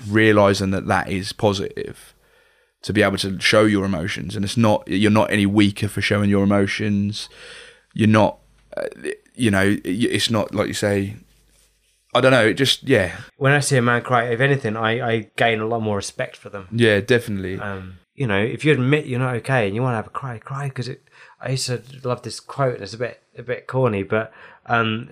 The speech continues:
Speaker 2: "Tears cleanse the windows of your soul."
Speaker 1: Yeah, I've, yeah, I've heard that before. It's,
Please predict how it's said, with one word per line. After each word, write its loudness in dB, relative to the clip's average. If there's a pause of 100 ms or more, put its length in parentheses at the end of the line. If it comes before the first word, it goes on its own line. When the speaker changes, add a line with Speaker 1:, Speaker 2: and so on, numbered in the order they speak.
Speaker 2:
"Tears 4
cleanse 0
the 0
windows 0
of -8
your -4
soul." -4
Speaker 1:
Yeah, 4
I've, 0
yeah, 2
I've -6
heard 0
that -2
before. 0
It's, -8